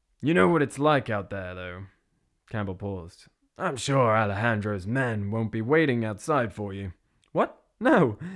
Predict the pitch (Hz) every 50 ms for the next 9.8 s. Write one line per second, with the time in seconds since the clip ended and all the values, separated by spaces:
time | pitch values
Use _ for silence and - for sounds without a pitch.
0 | 175 127 285 339 330 - 247 202 170 135 156 147 - 175 160 143 135 131 123 120
1 | 120 - 113 110 - - 147 190 220 - 208 311 - - - 403 415 370 349 240
2 | 170 143 120 - - - - - - - _ _ _ _ _ _ _ _ _ _
3 | - 98 104 107 110 120 147 147 143 202 240 254 233 151 110 98 92 - - -
4 | - - - 120 113 113 120 139 151 151 143 135 - _ _ _ _ _ _ -
5 | 110 113 143 143 - 202 190 190 165 127 104 92 90 90 82 - _ _ _ _
6 | _ _ _ _ _ _ _ _ _ _ _ _ _ _ _ - 214 214 - -
7 | 247 294 330 311 214 165 123 123 151 175 - - 208 247 269 262 240 170 120 110
8 | 104 - 202 233 269 285 254 208 175 147 123 104 - - _ _ - 151 - 147
9 | - _ - - 131 120 110 117 107 104 98 95 92 95 95